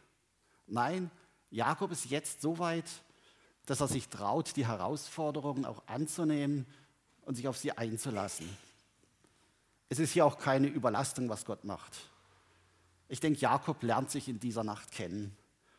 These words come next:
Und diese nächtliche Erfahrung erlaubt ihm, am Tag befreit das zu tun. Bewahren, bebauen, beschützen, das, was Gottes Plan ist.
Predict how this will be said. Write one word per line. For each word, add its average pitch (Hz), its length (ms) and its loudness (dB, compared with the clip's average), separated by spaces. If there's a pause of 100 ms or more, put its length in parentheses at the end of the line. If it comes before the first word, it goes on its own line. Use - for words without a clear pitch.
(120)
Und 117 160 -6
diese 123 180 2
nächtliche 143 540 0
Erfahrung 127 640 -4
erlaubt 120 480 0
ihm, 160 280 2 (600)
am 127 180 2
Tag 139 460 0 (720)
befreit 123 580 0
das 143 200 -4
zu - 100 -2
tun. 95 420 -6 (320)
Bewahren, 127 680 2
bebauen, 127 460 2
beschützen, 123 600 -4 (480)
das, 127 380 2 (560)
was - 180 -4
Gottes 107 280 -4
Plan 98 340 0
ist. - 340 -8